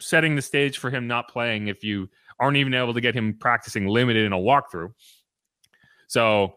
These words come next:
that's one thing. But there is good news. Chris Olave, Kendre Miller both returned.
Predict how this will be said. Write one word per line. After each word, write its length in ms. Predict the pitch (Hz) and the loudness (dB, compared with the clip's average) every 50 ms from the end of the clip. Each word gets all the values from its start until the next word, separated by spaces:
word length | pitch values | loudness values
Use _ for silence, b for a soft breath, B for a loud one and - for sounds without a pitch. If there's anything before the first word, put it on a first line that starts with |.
| _ _ - | _ _ 0
that's 200 | 123 127 - - | 0 0 0 0
one 120 | 123 113 | -2 -2
thing. 180 | 104 101 92 90 - | -2 -4 -6 0 2
But 280 | 220 247 220 165 139 - - - _ _ _ _ _ _ _ - | 4 4 4 4 2 -2 -8 -20 _ _ _ _ _ _ _ 0
there 140 | 147 151 165 | 2 4 4
is 120 | 165 151 | 4 2
good 160 | 135 151 131 | 2 0 0
news. 260 | 120 104 82 78 - - | 0 -2 -4 -6 -8 -4
Chris 220 | - 185 214 - | 0 0 2 2
Olave, 480 | 226 185 165 156 156 151 156 156 151 143 | 4 4 6 6 6 4 4 2 2 0
Kendre 400 | - 160 156 151 147 147 143 135 | 0 -2 0 2 2 2 4 4
Miller 220 | 131 131 127 117 | 4 4 4 4
both 280 | 107 123 123 127 - 123 | 4 2 2 2 0 -4
returned. 460 | 117 - - 117 113 110 107 101 | -8 -8 -6 -4 -4 -4 -4 -6